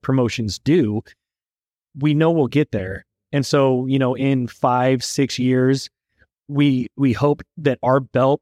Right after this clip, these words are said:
means just as much as, you know, a Bellator or a U F C.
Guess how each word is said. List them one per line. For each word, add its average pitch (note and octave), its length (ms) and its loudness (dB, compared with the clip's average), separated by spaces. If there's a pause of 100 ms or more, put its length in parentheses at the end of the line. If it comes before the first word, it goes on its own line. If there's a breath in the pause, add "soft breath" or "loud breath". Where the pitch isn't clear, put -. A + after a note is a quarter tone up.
means C3+ 340 0
just B2+ 280 -2
as G#2 140 0
much A#2+ 460 -2
as, B2+ 400 0 (140)
you C#3 120 -2
know, A#2 120 0
a G#2 80 -4
Bellator A#2 680 0
or A#2 200 -2
a G#2 240 -6 (320)
U C3+ 200 2
F A2+ 100 -2
C. C3 360 0